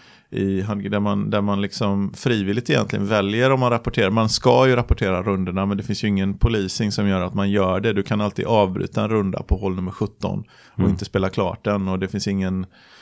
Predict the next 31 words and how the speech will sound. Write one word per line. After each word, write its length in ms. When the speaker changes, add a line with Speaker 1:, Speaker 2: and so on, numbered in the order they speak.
Speaker 1:
det 140
finns 140
ingen 160
automatik 840
om 120
du 40
inte 140
spelar 240
tävling 760
i 100
hur 200
det 100
blir 260
en 120
rapportering. 640
Så 120
det 80
är 40
väldigt 300
lätt 500
att, 400
eh, 300
ha 240
ett 100
för 180
högt, 260
om 100
man 140
är 40
duktig 360
golfare, 720